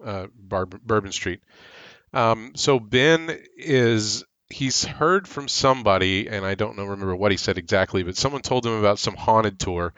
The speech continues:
These are pretty common. You know, if you go to New Orleans, there's always gonna be, "Hey, let's walk through the cemetery," and someone, you pay somebody money and they'll tell you kind of the history of the place. Um, so this is definitely lies in, in, in the same vein as something like that.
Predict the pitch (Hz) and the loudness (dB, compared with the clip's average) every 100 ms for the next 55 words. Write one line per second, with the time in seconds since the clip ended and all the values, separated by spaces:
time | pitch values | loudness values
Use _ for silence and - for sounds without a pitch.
0 | - - _ 123 117 113 107 - 101 92 | -20 -20 _ 0 0 2 0 2 2 2
1 | 90 90 101 95 90 90 92 - 104 104 | 0 -8 -12 -6 -4 -4 -6 -8 -2 0
2 | 98 95 92 92 90 90 98 92 95 92 | 0 -2 -2 -4 -4 -2 0 0 -2 -4
3 | 90 82 - - - 156 160 156 135 - | -6 -6 -16 -20 -2 2 6 6 4 4
4 | 139 - 147 135 107 - 147 131 - 113 | 2 2 -2 -2 0 0 -2 0 4 6
5 | 107 113 98 95 - 113 110 104 110 - | 6 6 2 0 -4 -4 -4 -10 -10 0
6 | 113 107 117 107 101 98 101 104 95 90 | 0 2 2 2 2 2 2 0 0 -4
7 | - 101 92 104 98 80 117 117 - 92 | 2 2 2 0 0 0 2 0 0 -4
8 | 85 85 92 87 87 - - - - - | -4 -6 -4 -2 -2 -6 -12 -20 -20 -20
9 | _ - 87 85 87 - 98 92 104 98 | _ -6 -4 -4 -4 -6 -4 -4 -4 0
10 | 104 107 95 92 113 95 92 90 90 90 | 0 0 -4 -4 -2 0 2 0 -10 -16
11 | 113 - 101 101 101 98 92 104 95 92 | -20 -16 -16 -14 -16 -8 -4 -4 -2 -2
12 | 90 85 - 98 - 87 85 - 95 92 | -2 -4 -4 -4 -4 -8 -8 -2 2 2